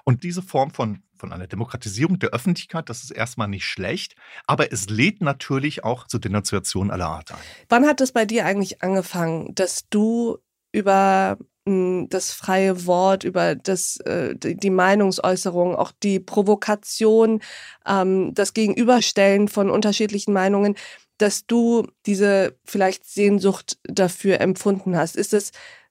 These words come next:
Speaker 2: mit deinem Beruf, mit dem Journalismus gestartet oder begann das schon früher,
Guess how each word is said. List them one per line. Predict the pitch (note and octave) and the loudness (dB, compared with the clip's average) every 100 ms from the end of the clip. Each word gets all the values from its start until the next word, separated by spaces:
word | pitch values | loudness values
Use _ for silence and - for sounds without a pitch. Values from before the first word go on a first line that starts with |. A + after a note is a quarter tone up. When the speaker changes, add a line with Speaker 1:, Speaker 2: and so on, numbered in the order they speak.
| _ _ _ | _ _ _
Speaker 2:
mit | - G3 | -2 2
deinem | F#3+ F#3+ F3+ | 4 4 2
Beruf, | E3+ G3+ D4+ A#3+ | 2 4 4 2
mit | G3 | 2
dem | F#3 | 2
Journalismus | F3+ F3+ F3 C4 D#4+ D4 | 2 2 2 2 2 0
gestartet | - C4 - G#3+ A#3 A#3+ | 0 -2 0 0 2 0
oder | G#3+ G#3+ | 2 0
begann | G3+ G3+ A3 | 2 2 2
das | A3+ | 0
schon | - A3 G#3 | 0 0 0
früher, | - A3+ A3+ A3 | -2 0 4 4